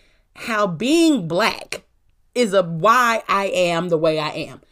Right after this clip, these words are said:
and being very aware and being very cognizant of the things going on in this country make, also make me who I am,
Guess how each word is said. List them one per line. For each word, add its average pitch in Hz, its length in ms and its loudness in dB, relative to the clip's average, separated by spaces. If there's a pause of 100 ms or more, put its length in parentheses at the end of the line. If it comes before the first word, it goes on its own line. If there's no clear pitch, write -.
(400)
and 233 240 -4
being 302 480 -4
very 220 320 -2
aware 165 840 -2 (1080)
and 202 160 -4
being 277 220 -2
very 220 220 -4
cognizant 208 640 -6
of 175 160 -4
the 165 80 -2
things 220 380 -6
going 190 280 -4
on 185 380 -4
in 175 180 -6
this 156 220 -10
country 226 400 -6
make, 233 520 0
also 262 420 0
make 196 380 -2
me 196 220 -8
who 208 300 -12
I 170 220 -2
am, 139 420 -8